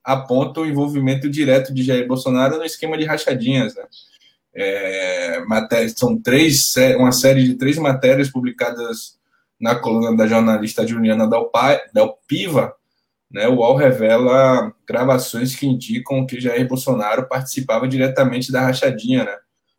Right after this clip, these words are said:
Nome popular para uma prática que configura o crime de peculato. Isso é pequena,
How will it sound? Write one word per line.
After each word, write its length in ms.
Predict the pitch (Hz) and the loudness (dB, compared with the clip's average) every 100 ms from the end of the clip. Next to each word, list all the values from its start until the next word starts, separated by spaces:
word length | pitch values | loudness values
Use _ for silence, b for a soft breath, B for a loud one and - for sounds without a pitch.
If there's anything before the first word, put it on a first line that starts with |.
| - | -14
Nome 200 | 107 113 | -8 -4
popular 440 | 117 113 110 113 | -4 -4 -2 0
para 240 | 120 123 123 | 2 2 2
uma 200 | 127 127 | 2 0
prática 360 | 107 110 - | 0 -2 -4
que 120 | 120 - | -12 -14
configura 460 | - 113 107 113 | -12 -10 -6 -6
o 60 | 123 | -6
crime 240 | 113 113 | -4 -2
de 120 | 113 | -2
peculato. 480 | - - - 110 107 | -2 -4 -2 -2 -2
Isso 140 | - 254 | 0 0
é 100 | 233 | 0
pequena, 600 | - - 196 196 160 | -6 -4 -2 0 -2